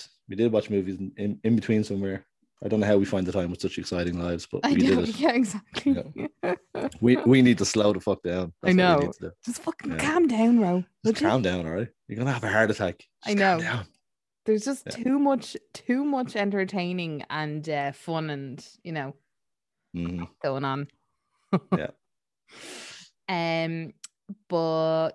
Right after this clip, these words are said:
Speaker 2: yeah, so I think, did you go first last week?
Speaker 1: I did.
Speaker 2: Uh, yes. Okay. So will I, I go first this week?
Speaker 1: Please do. Remind me of your choices 'cause I've forgotten.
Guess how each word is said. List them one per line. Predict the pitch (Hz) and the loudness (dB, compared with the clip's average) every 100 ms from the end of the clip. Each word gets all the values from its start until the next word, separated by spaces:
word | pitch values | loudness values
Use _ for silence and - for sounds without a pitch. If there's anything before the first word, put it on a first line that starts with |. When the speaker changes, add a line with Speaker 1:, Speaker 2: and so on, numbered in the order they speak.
| - | -4
Speaker 2:
yeah, | 480 523 - | 0 2 0
so | - - 262 240 247 247 247 247 247 247 247 - | -6 -4 0 2 2 0 -2 -2 -4 -4 -6 -8
I | - | -6
think, | 226 330 - _ | -6 -6 -10 _
did | 247 226 | -12 -12
you | 294 | -10
go | 359 | -12
first | - 208 208 | -10 -12 -12
last | - - | -16 -16
week? | - - _ _ _ _ _ - | -18 -18 _ _ _ _ _ -6
Speaker 1:
I | |
did. | 98 151 | -6 -6
Speaker 2:
Uh, | 147 151 160 _ _ - | -8 -12 -14 _ _ -10
yes. | 143 - - | -10 -10 -14
Okay. | 196 185 - - | -10 -10 -10 -10
So | 175 | -10
will | 165 165 | -6 -4
I, | 160 160 160 - | -2 -4 -6 -10
I | 165 160 | -10 -8
go | 156 156 | -8 -10
first | - 190 - | -8 -10 -12
this | 214 | -12
week? | 302 440 - _ _ _ _ _ | -8 -8 -10 _ _ _ _ _
Speaker 1:
Please | - 117 | 0 2
do. | 135 - - _ _ _ _ _ - _ | 2 -2 -6 _ _ _ _ _ -18 _
Remind | 117 117 123 120 | -2 2 4 4
me | |
of | 117 | 2
your | 110 | 0
choices | 123 113 - 139 | -2 -6 -8 -12
'cause | 98 | -10
I've | 95 90 | -10 -8
forgotten. | 127 113 135 | -8 -10 -12